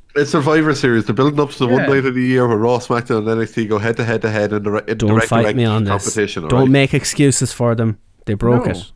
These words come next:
Speaker 3: The wild
Speaker 2: Yeah.
Speaker 3: card rule. Don't make excuses for them. Wild card rule, bitches. Wild
Speaker 2: No.
Speaker 3: card. Leave
Speaker 2: No.
Speaker 3: the memories alone.
Speaker 1: Wild card
Speaker 3: Save
Speaker 1: are a
Speaker 3: them
Speaker 1: very
Speaker 3: some.
Speaker 1: good tag
Speaker 2: Why,
Speaker 1: team
Speaker 2: why
Speaker 1: in
Speaker 2: are you still
Speaker 1: N W A.
Speaker 2: talking? You should have penis in your mouth.
Speaker 3: Tell me a lie. I lost my smile.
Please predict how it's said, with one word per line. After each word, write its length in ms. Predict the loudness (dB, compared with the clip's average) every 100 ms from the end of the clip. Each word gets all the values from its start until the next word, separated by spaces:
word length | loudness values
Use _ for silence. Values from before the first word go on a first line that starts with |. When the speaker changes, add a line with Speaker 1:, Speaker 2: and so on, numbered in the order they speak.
| -14
Speaker 3:
The 80 | -6
wild 200 | -2 -2
Speaker 2:
Yeah. 60 | 0
Speaker 3:
card 160 | 0
rule. 120 | 0
Don't 240 | 0 0 2
make 160 | 2
excuses 420 | 0 -2 -2 -2 -6
for 120 | -6
them. 180 | -6 -8 -16 -20 -10
Wild 180 | -4 -4
card 200 | -4 -6
rule, 180 | -6 -8
bitches. 400 | -10 -12 -12 -14 -14
Wild 160 | -8
Speaker 2:
No. 60 | -6
Speaker 3:
card. 200 | -6 -8 -18 -20 -20 -10
Leave 140 | -8
Speaker 2:
No. 40 | -4
Speaker 3:
the 60 |
memories 400 | -2 -2 -2 -4
alone. 340 | -4 -6 -6 -8 -4
Speaker 1:
Wild 260 | 0 0
card 140 | 0 0
Speaker 3:
Save 60 |
Speaker 1:
are 80 | 2
a 20 | 2
Speaker 3:
them 80 |
Speaker 1:
very 200 | 2 0
Speaker 3:
some. 60 | 0
Speaker 1:
good 120 | -2
tag 220 | -2 0 0
Speaker 2:
Why, 40 |
Speaker 1:
team 120 | 0 -2
Speaker 2:
why 80 | 0
Speaker 1:
in 0 |
Speaker 2:
are 80 | 2
you 100 | 0
still 140 | 0
Speaker 1:
N 40 | -2
W 120 | 0
A. 40 | 0
Speaker 2:
talking? 180 | -2 -4
You 80 |
should 140 | -4 -4
have 120 | -4
penis 280 | -4 -4 -4
in 60 | -6
your 120 | -6
mouth. 280 | -8 -12 -16 -20 -20 -20 -20 -18 -6
Speaker 3:
Tell 220 | -2 0
me 120 | 0
a 40 | -2
lie. 280 | -4 -6 -10 -12 -10 -6
I 220 | -6 -6
lost 280 | -6 -6 -6
my 80 | -8
smile. 400 | -6 -8 -8